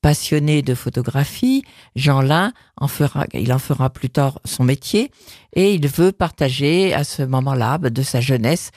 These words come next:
il veut partager la vie des marins pêcheurs et connaître cette pêche à l'appât vivant.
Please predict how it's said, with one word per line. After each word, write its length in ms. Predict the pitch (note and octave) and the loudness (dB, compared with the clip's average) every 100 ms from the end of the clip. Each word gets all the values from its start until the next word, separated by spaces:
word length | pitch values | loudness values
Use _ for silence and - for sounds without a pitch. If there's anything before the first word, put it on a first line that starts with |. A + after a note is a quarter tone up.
| - - | -16 -6
il 140 | C#3 | -2
veut 140 | C3+ D#3+ | 0 2
partager 640 | E3 D#3 C#3 B2 C#3 E3+ | 0 0 -2 0 0 0
la 160 | - C3+ | 0 0
vie 220 | C3 E3+ | 0 0
des 140 | D3+ C#3 | 0 0
marins 340 | A2 B2 C#3 | 0 -2 -2
pêcheurs 600 | - A#2 - A#2+ C#3+ F#3 _ - - - | -2 -2 0 0 0 -2 _ -20 -16 -2
et 140 | F3+ | -2
connaître 520 | - D3 C3 D#3 - | 2 0 2 0 -2
cette 280 | C#3+ C#3 - | -2 -2 -4
pêche 420 | - F3+ G3+ - - | 0 0 2 -2 -2
à 100 | C#3 | -2
l'appât 420 | C3 F3 F#3+ G#3+ | 0 0 0 0
vivant. 340 | F3 E3 C#3 | -2 -2 -4